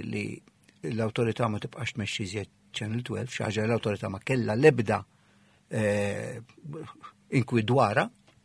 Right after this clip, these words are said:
tajjeb? Ehm, u li dak kellu jgħaddi lill P B S, li kien ġara però li l-gvern tal-ġurnata ma kien afżana xejn dwarha di, Sirna nafu biha meta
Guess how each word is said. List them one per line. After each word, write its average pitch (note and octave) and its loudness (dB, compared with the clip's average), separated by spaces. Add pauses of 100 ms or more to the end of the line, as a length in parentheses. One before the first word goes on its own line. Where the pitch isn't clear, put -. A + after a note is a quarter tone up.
(240)
tajjeb? F#3+ 2 (680)
Ehm, A#2 6 (100)
u C3 4
li B2+ 4
dak A#2+ 6
kellu A2+ 4
jgħaddi G#2+ 2
lill A2 0
P E3 4
B G#2+ 4
S, G#3 2
li G3+ 2
kien F#3 6
ġara A#2 6
però C3 4
li F3 0
l-gvern G#2+ 0
tal-ġurnata C3 0 (680)
ma C3+ 2
kien C3 6
afżana G#2+ 4
xejn G2+ 6
dwarha A#2+ 4
di, D3+ -2 (920)
Sirna C#3+ 8
nafu D3 8
biha B2+ 8 (180)
meta A#2+ 4